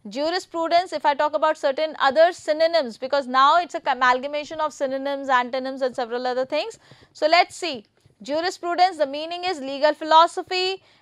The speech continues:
antonym is illegality. Okay? So, legal philosophy, illegal, legality, and the usage, the courts covered various schools of jurisprudence, exploring different legal theories.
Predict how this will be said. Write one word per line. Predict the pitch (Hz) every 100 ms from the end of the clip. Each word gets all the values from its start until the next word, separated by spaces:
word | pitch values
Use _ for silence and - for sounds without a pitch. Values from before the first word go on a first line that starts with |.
| -
antonym | 277 302 302 349 349 359
is | 311 _ -
illegality. | 392 381 330 277 277 254 226 214 190 _ _ _ _ _ _ _
Okay? | - 233 381 587 - _ _
So, | 254
legal | 247 277 330
philosophy, | 339 330 330 330 330 415 -
illegal, | 294 294 277 233 233 202 180
legality, | 208 214 214 214 240 247 392 523 _ _ _ _
and | 262 262 254
the |
usage, | 269 320 370 427 320
the |
courts | 320 392 440 480
covered | - 330 339 339
various | 320 349 370 381
schools | 311 - 302 302 311 285
of | 269
jurisprudence, | 220 247 247 - 339 392 392 269 196 - -
exploring | 226 - 294 311 330 359 277
different | 262 311 302
legal | 262 254 233 247
theories. | - 392 359 247 214